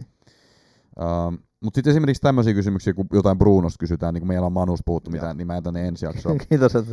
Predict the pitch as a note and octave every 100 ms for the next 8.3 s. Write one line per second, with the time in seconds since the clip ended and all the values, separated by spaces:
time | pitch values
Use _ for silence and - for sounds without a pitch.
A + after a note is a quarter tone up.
0 | - - C3 A#2 A2 G#2 - A2 G2+ G#2
1 | G#2+ G2 C3 A#2+ - C#3+ B2+ A2+ A#2 -
2 | A2+ G#2+ G#2+ - A2 A2 G#2+ _ _ _
3 | _ _ - G#2+ - - - A#2+ B2 F3
4 | - G3+ B2 G#2 D#3+ D#3+ C#3 C3 A#2 C3+
5 | G#2 G2 F#2 F2 - F2 F2+ A2 G2+ -
6 | - B2+ E2+ A#1 - D#2+ A1+ - - -
7 | - - _ _ _ _ _ _ - _
8 | - B1+ A#2+